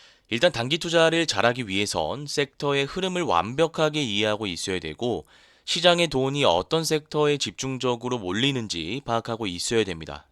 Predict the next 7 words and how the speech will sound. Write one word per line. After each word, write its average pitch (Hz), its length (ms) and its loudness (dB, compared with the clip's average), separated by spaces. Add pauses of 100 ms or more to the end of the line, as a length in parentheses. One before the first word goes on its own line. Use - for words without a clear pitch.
또한 120 460 6 (400)
섹터에 160 400 4
편입되어 165 500 2
있는 147 200 -2
관련주의 113 640 0
차트 147 280 -6
패턴을 139 560 0